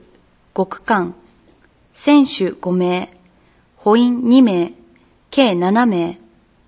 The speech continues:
中学男子の部、女子の部、六区間、選手六名、補員二名、計八名。参加料、一チームあたり、一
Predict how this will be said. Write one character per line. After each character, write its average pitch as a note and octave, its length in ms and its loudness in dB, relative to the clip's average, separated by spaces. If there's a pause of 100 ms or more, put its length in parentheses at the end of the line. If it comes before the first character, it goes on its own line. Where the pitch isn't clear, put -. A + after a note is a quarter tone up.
(1120)
中 C4 280 -2
学 C#4 260 -2
男 C#4+ 180 2
子 A3 140 -4
の F#3 140 -4
部、 F3+ 280 -8 (180)
女 A3+ 160 0
子 B3+ 140 0
の F#3 160 -2
部、 E3 260 -10 (1000)
六 G3 260 -2
区 B3+ 140 -8
間、 F#3 380 -6 (600)
選 C#4 280 2
手 G3+ 400 -4
六 F#3 260 -4
名、 F3+ 380 -4 (720)
補 G3+ 180 0
員 A#3 340 0
二 A#3+ 180 2
名、 F3 360 -4 (720)
計 C#4 220 2
八 - 360 -4
名。 F3+ 300 -4 (1500)
参 B3 320 -2
加 C4+ 140 0
料、 F#3 340 -2 (420)
一 - 240 -8
チ C4+ 220 -2
ー - 20 2
ム C#4 100 4
あ C#4+ 80 0
た A3+ 160 -2
り、 F#3 220 -8 (480)
一 F#3+ 120 -8